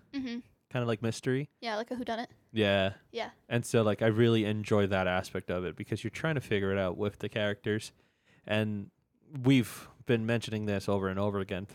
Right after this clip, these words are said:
Speaker 2: since we've been reviewing Six and Coming Down. Um, just the amount of red herrings that you get in a, one single movie
Speaker 1: Mm-hmm.
Speaker 2: is just fantastic. And I don't think there has been any other movies that are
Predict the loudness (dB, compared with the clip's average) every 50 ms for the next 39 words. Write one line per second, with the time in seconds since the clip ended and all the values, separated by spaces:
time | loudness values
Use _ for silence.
0 | -20 -20 -20 -12 -4 -4 -4 -4 -4 -10 -10 -8 -6 -6 -6 -6 -6 -8 -8 -8
1 | -8 -6 -4 -2 0 0 0 -2 -4 -6 -4 -4 -4 -4 -4 -6 -6 -6 -8 -14
2 | _ _ _ _ _ _ _ _ _ _ -4 -2 -2 -2 -2 0 0 2 2 2
3 | 2 0 0 -2 -4 -4 -2 0 0 0 0 -4 -8 -8 -4 -4 -4 -4 _ 0
4 | 2 2 2 2 2 0 0 2 2 0 0 2 0 -2 -2 -2 -4 -2 -4 -4
5 | -4 -4 -4 -2 -2 -2 -2 -4 -8 -8 -8 -6 -6 -8 -8 -12 _ _ _ _
6 | 0 0 0 0 0 -2 -2 -2 -2 -2 0 2 2 2 2 0 -2 -4 -8 -14
7 | -12 -12 -12 -10 -10 -8 -2 0 0 0 2 -2 -2 -2 -4 -6 -4 -4 -4 -4
8 | -2 -2 -2 -2 -2 -4 -8 -10 -10 -10 -14 -20 _ _ _ _ _ _ _ -6
9 | -2 0 0 0 0 -2 -4 -4 -6 -8 -12 -16 _ _ _ _ _ _ _ _
10 | _ -2 -2 2 2 2 2 2 0 -2 -2 -2 0 0 0 0 2 2 2 0
11 | 0 0 0 0 0 0 -2 -8 -10 -10 -6 -4 -4 -4 -4 -4 -6 -8 -10 -12
12 | _ _ _ _ _ _ _ _ _ _ 0 2 2 2 2 0 0 2 0 0
13 | 0 -2 -4 -4 -4 -2 -2 -2 -2 -4